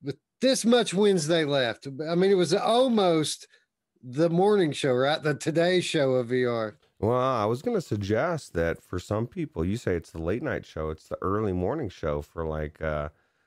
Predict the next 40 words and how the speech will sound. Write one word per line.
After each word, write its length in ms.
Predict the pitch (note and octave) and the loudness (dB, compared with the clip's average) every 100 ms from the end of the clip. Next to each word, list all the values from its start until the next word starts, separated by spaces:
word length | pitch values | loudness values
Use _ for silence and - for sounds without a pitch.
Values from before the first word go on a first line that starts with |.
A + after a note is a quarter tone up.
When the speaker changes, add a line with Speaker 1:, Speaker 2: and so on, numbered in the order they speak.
| _ - | _ -6
Speaker 2:
you 140 | F#2+ | -2
know, 300 | E2+ D#2 F#2+ F#2+ _ | -2 -2 -6 -12 _
uh, 140 | F2 D#2+ | -6 -4
the 120 | E2 | -4
U 100 | F2+ | -4
K, 460 | - F#2 F2+ F2+ F#2 | -4 -4 -2 0 -2
Australia, 640 | D#2+ - F2 E2+ F2 F2+ | -4 -8 -6 -4 -2 -4
those 240 | E2 - | -4 -8
type 240 | - F2+ - | -6 -8 -8
of 100 | E2+ | -10
people 320 | E2 - D#2+ | -10 -8 -6
over 220 | D#2+ D2+ | -6 -6
there. 340 | D2+ G2+ F#2 E2+ | -4 -2 -2 -4
So 320 | - E2 D#2 _ _ _ | -4 -4 -4 _ _ _
they 120 | G#2+ | -6
get 160 | A2+ G2+ | -4 -2
to 60 | |
wake 300 | F2 F2 F2+ | 0 0 -2
up 300 | F2+ G#2+ - _ _ _ _ G#2 | -4 -4 -6 _ _ _ _ -4
to 80 | |
us, 260 | G#2 A2+ - - | -4 -4 -8 -10
and, 300 | D#2+ E2 E2 | -6 -6 -6
uh, 160 | D#2 | -8
some 180 | - G2 | -8 -8
people 220 | G2 E2+ | -6 -6
get 160 | E2 E2+ | -8 -10
to 80 | D#2+ | -6
go 100 | D#2+ | -6
to 80 | |
bed 260 | D2+ D#2+ F#2 | -4 -6 -6
to 120 | E2 | -10
us. 240 | C#2+ D2+ _ | -12 -12 _
But 160 | - C#2+ - _ | -14 -14 -16 _
I'm 160 | F2 F3 | -4 -2
just 140 | C#3+ | -2
glad 180 | G2+ F#2 | -2 -2
that 120 | F2 | 0
we 120 | D#2+ F2 | -2 -2
got 280 | F2 F2 - | -2 -4 -4
everything 460 | F2 F2 E2+ F2 | -4 -4 -4 -6